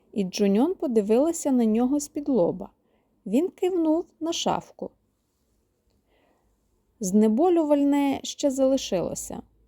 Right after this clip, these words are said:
Візьми, якщо потрібно. Але спочатку поїж". "У мене не місячні взагалі-то". "А ти б не могла заткнутися?" "Хто перший почав про місячні?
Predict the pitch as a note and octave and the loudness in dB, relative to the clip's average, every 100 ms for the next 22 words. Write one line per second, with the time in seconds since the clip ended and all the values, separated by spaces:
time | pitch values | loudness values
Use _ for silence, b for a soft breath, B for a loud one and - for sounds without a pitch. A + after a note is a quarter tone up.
0 | _ _ _ _ E4+ F4 E4 A3 D#3 - | _ _ _ _ -2 0 2 2 0 -6
1 | - E3 F3 - E3+ F3+ D#3+ - _ _ | -10 -8 -8 -6 -4 -4 -8 -12 _ _
2 | _ _ _ _ _ _ A#3 B3 - D4 | _ _ _ _ _ _ 0 0 0 -6
3 | - D#4+ D#4+ - D4 C#4+ C4 E3+ - - | -4 -2 -2 -6 -8 -2 -2 -2 -6 -12
4 | - _ _ _ _ _ _ _ _ _ | -18 _ _ _ _ _ _ _ _ _
5 | _ _ _ _ _ _ _ _ _ - | _ _ _ _ _ _ _ _ _ 0
6 | A#3 C4+ C#4+ D4 C#4+ D#4 D4+ C4+ - F#3 | 4 4 4 4 4 2 2 0 -2 -6
7 | G#3 F#3 F3 F#3 A3 G#3+ E3+ - - G3 | -4 -6 -4 -2 -2 -2 -4 -8 -14 -16
8 | _ _ _ _ _ _ _ _ _ _ | _ _ _ _ _ _ _ _ _ _
9 | _ - G#3 - C4+ B3 C4 C#4 C4+ E4 | _ -6 -4 0 2 4 4 4 2 -2
10 | G#4+ A4+ D4 _ A3+ D#4+ - A3 E3+ - | -2 -6 -10 _ -8 -8 -6 -6 -6 -8
11 | F3 - F#3+ _ _ _ _ _ _ _ | -14 -14 -16 _ _ _ _ _ _ _
12 | _ _ _ _ _ _ _ _ - - | _ _ _ _ _ _ _ _ -4 2
13 | F4+ G#3+ G3+ - G3+ - C4+ - A3 F3 | 2 2 0 0 -4 -2 -2 0 -2 0
14 | A#3+ C4+ G#3+ - F3 - - | 0 2 2 -2 -10 -12 -16